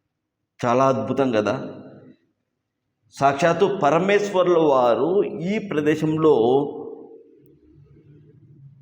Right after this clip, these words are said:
చాలామందికి మోక్షం అయితే ప్రసాదించారండి.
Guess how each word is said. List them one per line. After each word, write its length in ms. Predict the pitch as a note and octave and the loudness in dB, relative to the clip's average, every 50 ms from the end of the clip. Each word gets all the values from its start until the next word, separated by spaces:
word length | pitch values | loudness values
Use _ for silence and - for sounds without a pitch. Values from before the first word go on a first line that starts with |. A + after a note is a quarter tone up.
| - _ _ _ _ _ _ _ _ _ _ _ _ | -20 _ _ _ _ _ _ _ _ _ _ _ _
చాలామందికి 1000 | - F#3+ F#3 F#3 G3 G3+ - A3 A3 G#3+ G#3 G3+ F#3+ F3+ E3 E3 - - - - - - - - - - - - B2 | -2 0 2 2 2 2 2 2 0 0 0 0 0 0 -2 -4 -4 -6 -10 -12 -12 -16 -20 -20 -20 -20 -14 -6 -2
మోక్షం 520 | A#2 B2 C3 C3+ C3 - - E3 D3+ C#3 | 0 0 0 0 -2 -2 -2 0 0 2
అయితే 160 | A#2+ A2 - | 0 0 -2
ప్రసాదించారండి. 840 | - - F#2 G2 - G#2+ G2+ G#2 G2+ G2+ G#2 G2+ F#2 D#2+ C2 A#1 - | -4 -4 -6 -4 -4 -2 -2 -2 -4 -4 -6 -8 -8 -8 -10 -10 -10